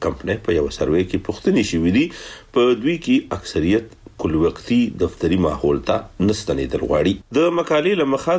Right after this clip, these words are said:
د کوره کار کولو ډیرو خلکو سره په سفرونو، جامو او خوراکونو د پیسو د بچت مرسته وکړه. خو ډیر داسې دي چې د ټول بند او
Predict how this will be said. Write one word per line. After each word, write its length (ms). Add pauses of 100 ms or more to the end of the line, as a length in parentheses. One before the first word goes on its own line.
د 180
کوره 220 (100)
کار 240
کولو 260 (160)
ډیرو 240
خلکو 320
سره 180 (120)
په 140
سفرونو، 520 (300)
جامو 340 (220)
او 20 (140)
خوراکونو 500 (140)
د 100
پیسو 380
د 100
بچت 340 (220)
مرسته 320
وکړه. 260 (520)
خو 180
ډیر 240
داسې 300
دي 100
چې 180
د 140
ټول 240
بند 240
او 40